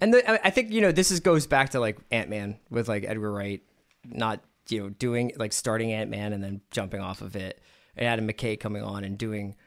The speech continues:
a very, very, like, yo-, the yeoman's job on it and kind of just wonder, and, you know, and he, he gets very stylish with Big Short.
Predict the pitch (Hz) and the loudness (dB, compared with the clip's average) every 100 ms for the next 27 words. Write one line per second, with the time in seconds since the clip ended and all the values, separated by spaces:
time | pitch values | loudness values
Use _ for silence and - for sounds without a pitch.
0 | _ _ _ 143 113 120 117 110 104 107 | _ _ _ -8 -2 0 2 0 -2 -4
1 | 101 92 92 92 98 104 - 110 107 104 | -4 -6 -10 -8 -6 -6 -8 -8 -6 -8
2 | - 110 110 110 107 101 - 95 95 95 | -10 -4 -2 0 -2 -4 -4 -6 -6 -8
3 | 95 95 - _ _ _ 107 104 127 110 | -8 -10 -14 _ _ _ -10 -6 -4 -4
4 | 101 104 - - 127 120 117 107 123 147 | -4 -8 -8 -8 -4 -2 0 -2 0 0
5 | 107 120 120 139 131 143 127 160 139 120 | 0 -2 0 -2 -2 -2 0 0 0 0
6 | - 123 127 92 104 - - - 120 98 | 2 2 2 -2 -8 -10 -8 -4 -4 -6